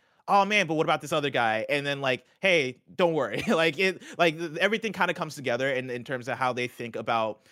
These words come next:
making sure every character has their moment, and I think s-, it's,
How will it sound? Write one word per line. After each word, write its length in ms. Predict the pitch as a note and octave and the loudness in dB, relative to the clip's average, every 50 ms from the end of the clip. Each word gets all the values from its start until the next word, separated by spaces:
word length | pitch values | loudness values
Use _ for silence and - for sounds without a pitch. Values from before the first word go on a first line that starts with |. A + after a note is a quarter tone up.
| _ - - | _ -12 -8
making 220 | D3 D3+ C#3 C#3 | -6 -6 -6 -4
sure 200 | - - C3+ A#2 | -2 -2 0 0
every 180 | G#2+ A#2 B2 B2+ | 0 -4 -6 -8
character 380 | - - A#2+ A#2 A2+ - A#2 A2+ | -8 -8 -6 -6 -6 -8 -8 -6
has 240 | A#2 A2 A2+ A#2 | -6 -6 -6 -6
their 100 | G#2+ A2+ | -8 -12
moment, 380 | G2+ G#2 G#2 G2 A2+ C3+ D3 - _ _ | -12 -12 -12 -12 -10 -10 -10 -12 _ _
and 100 | C3+ C3+ | -4 -2
I 120 | C3 C3 B2+ | -2 -2 -4
think 280 | A#2+ C3 B2 A2 - _ _ _ _ _ _ _ _ _ _ _ - | -4 -6 -8 -8 -10 _ _ _ _ _ _ _ _ _ _ _ -20
s-, 120 | - - | -10 -4
it's, 220 | E3+ F3+ E3+ - | -2 -2 -2 0